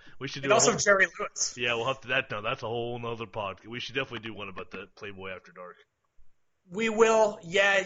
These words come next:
Speaker 2: yeah, yeah.
Speaker 1: Okay. <laughs> Um, one thing, so the, the point I was making was that, uh, on her cover of Abraham, Martin, and John, uh,
Speaker 2: Mm-hmm.
Speaker 1: when, uh, Merv Griffith, on that, on that show,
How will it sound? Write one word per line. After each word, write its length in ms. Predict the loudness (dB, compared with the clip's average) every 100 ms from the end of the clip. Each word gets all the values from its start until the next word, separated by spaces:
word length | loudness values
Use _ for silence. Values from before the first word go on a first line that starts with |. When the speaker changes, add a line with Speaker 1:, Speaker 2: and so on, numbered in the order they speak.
| 0
Speaker 2:
yeah, 340 | -2 0 -2 -6
yeah. 300 | -8 -6 -6 -10 -14 -10
Speaker 1:
Okay. 580 | -8 0 2 2 0 -2
<laughs> 880 | 0 0 2 0 0 -6 -10 -14 0
Um, 220 | 0 2
one 180 | 2 0
thing, 160 | -2
so 140 | -8 -6
the, 120 | -6 -6 -4
the 140 | -2 0
point 260 | 0 -4
I 80 | -2
was 180 | -4 -4
making 400 | -6 -6 -8 -10
was 200 | -12 -8
that, 280 | -6 -6 -6 _ -20 -20 -18
uh, 60 | -8
on 380 | -6 -6 -4 -6
her 160 | -6
cover 420 | -10 -4 -4 -2 -4
of 140 | -4
Abraham, 580 | -6 -6 -4 -6 -6 -6
Martin, 320 | -6 -6 -10
and 160 | -14 -12
John, 640 | -8 -6 -8 -10 -12 -16 -20 _ _
uh, 220 | -12 -10 -10
Speaker 2:
Mm-hmm. 200 | -14 -12
Speaker 1:
when, 440 | -10 -10 -12 -16 -20 -18
uh, 100 | -18 -12
Merv 220 | -10 -10
Griffith, 420 | -8 -10 -8 -14 -16 _ _ -6
on 140 | -4
that, 140 | -4 -6 -4
on 200 | -4 0
that 220 | 0 0
show, 520 | -4 -6 -6 -10 -14